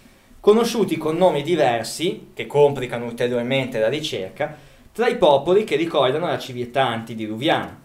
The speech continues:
di cui questi rappresentavano appunto l'elite come sovrani mitologici e semidei.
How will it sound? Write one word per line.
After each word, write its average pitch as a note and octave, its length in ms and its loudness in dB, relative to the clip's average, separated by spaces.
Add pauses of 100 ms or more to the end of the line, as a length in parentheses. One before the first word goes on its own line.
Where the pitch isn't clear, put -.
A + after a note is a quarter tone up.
di C3 140 -10
cui D#3 220 -2
questi C#3+ 460 -2
rappresentavano D3+ 840 -4
appunto B2+ 500 -6
l'elite D#3 760 -2 (160)
come F3+ 260 4
sovrani D3+ 520 0
mitologici C3 880 -2
e D3+ 100 -4
semidei. A#2+ 720 -8